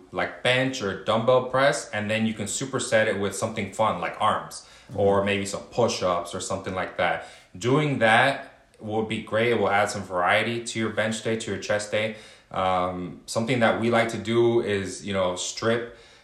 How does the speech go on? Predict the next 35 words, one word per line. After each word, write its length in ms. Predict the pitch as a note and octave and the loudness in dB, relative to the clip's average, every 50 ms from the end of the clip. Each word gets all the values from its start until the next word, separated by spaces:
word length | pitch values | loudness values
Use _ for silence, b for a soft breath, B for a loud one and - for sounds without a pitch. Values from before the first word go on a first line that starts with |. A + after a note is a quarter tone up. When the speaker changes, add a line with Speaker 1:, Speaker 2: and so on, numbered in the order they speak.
| B B | B B
Speaker 1:
bench, 380 | - A2 A#2 B2+ B2 - - - | 2 4 4 4 2 -2 -4 -6
which 200 | F#2+ F#2+ - - | -6 -6 -4 -2
sounds 280 | - A2+ G#2+ A2+ A2+ F#2+ | 0 2 2 4 4 6
a 40 | G2 | 6
little 160 | F#2+ F#2+ F#2 | 8 8 6
Speaker 2:
Yeah. 40 | F#2 - | 6 4
Speaker 1:
weird, 480 | G#2+ A2 A#2+ B2+ D3 E3 D#3+ B2+ - | 2 2 2 2 2 2 0 -4 -4
but 140 | - G2+ F#2+ | -4 -2 -2
it's 180 | F2+ F2 - - | -4 -6 -4 -2
not. 360 | F#2+ G2+ G#2+ A#2 - - B B B B B B B - | 0 2 2 2 0 -2 B B B B B B B -2
Um, 440 | F#2 F#2 F#2 F#2 F#2 F2+ F2+ F2 F2 | 0 0 0 0 0 -2 -4 -4 -4
Speaker 2:
Those 140 | G2 G2+ G2 | -4 -4 -4
will 60 | F#2+ | -4
kill 220 | - - - F#2 F2+ | -6 -4 -2 -2 -2
ya. 180 | F2 E2+ E2 E2 E2 - - | -2 -2 -6 -6 -8 -10 -6
Those 140 | G2+ G#2 A2 | -4 -2 0
Speaker 1:
Yeah. 180 | A2 A2 G#2 F#2+ | 2 2 2 2
Speaker 2:
will 60 | F2 | 2
burn 180 | F#2 F#2 F2+ F2+ | 0 -2 -2 -2
you 80 | F2+ | -4
out 160 | F2+ F2 E2+ - | -4 -4 -4 -6
so 180 | - F#2 F2 | -6 -6 -6
fast. 380 | E2 F2 E2+ E2+ E2+ - - - | -6 -6 -6 -8 -8 -8 -10 -8
Speaker 1:
So 220 | - - B2 A2+ - | -2 0 2 2 2
strip, 520 | - - - - C3+ D#3 C#3+ A2 - - | 0 -2 0 2 6 6 6 6 6 6
right? 340 | A#2 A2+ A2+ A2+ A2 - - | 4 6 6 4 2 -2 -2
Put 140 | - B2+ C#3+ | 0 2 4
a 80 | D3+ | 4
weight 320 | D3 C3 B2+ C3+ C#3 C3 C3 | 4 4 4 4 2 0 -2
that 60 | B2+ | -2
you 120 | B2 A#2+ | -4 -4
can 180 | - - A#2 A2 | -4 -4 -4 -2
do 240 | A2 A2+ A#2+ B2+ B2+ | -2 -2 -2 -2 -4
for, 280 | B2 - - A2 G#2+ G2+ | -6 -4 -2 0 0 2
like, 420 | G2 F#2 F#2 F#2 F2 F2+ F2 - | 4 4 4 2 2 -2 -6 -10